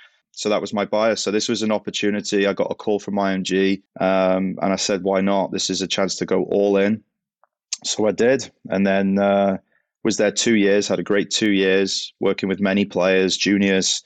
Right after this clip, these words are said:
pros, um, kind of the full, the full spectrum of levels, and I had a great time. But it was earlier, earlier last year,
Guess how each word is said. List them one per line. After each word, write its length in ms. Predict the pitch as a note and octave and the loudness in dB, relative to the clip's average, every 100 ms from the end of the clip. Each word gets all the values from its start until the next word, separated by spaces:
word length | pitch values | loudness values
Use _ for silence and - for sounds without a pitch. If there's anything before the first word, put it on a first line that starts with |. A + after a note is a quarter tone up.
| - | -4
pros, 720 | G2+ F#2+ F#2+ G2 F#2+ - - _ _ _ _ - | 0 2 4 2 0 -4 -6 _ _ _ _ -4
um, 480 | F2 F2 F2 F2 E2+ | 0 2 0 -2 -6
kind 180 | - G2 | -4 -2
of 120 | F#2 | 0
the 60 | E2 | -2
full, 480 | - G#2+ G2 F#2 - | -4 0 0 0 -4
the 100 | - | -10
full 380 | - - G#2+ G#2 | -12 -4 0 2
spectrum 640 | - - G#2 - A2+ G#2+ G2 | 0 0 -2 0 0 2 2
of 300 | F#2+ - - _ - - | 0 -4 -18 _ -18 -6
levels, 680 | F#2+ G2 G2+ A2 A#2+ - - | 0 2 2 2 2 0 0
and 640 | F#2 F2+ F#2 F2+ - - - _ - F#2 F#2 | 2 2 0 -2 -4 -10 -12 _ -10 -4 0
I 180 | G#2+ G#2 | 0 2
had 180 | A#2+ | 0
a 40 | A2 | 0
great 220 | A2+ F#2 | 0 0
time. 320 | A2 A2+ F#2+ - | 0 0 -2 -4
But 200 | F#2+ - | -2 0
it 80 | G2 | 0
was 180 | G2 G2+ | 0 2
earlier, 380 | G2+ G#2 G2+ - - | 2 4 2 0 -6
earlier 280 | G#2+ G#2+ G#2 | -2 2 2
last 340 | G2 F#2+ - F#2 | 2 0 -2 0
year, 420 | G2 G2 G2 | 2 2 0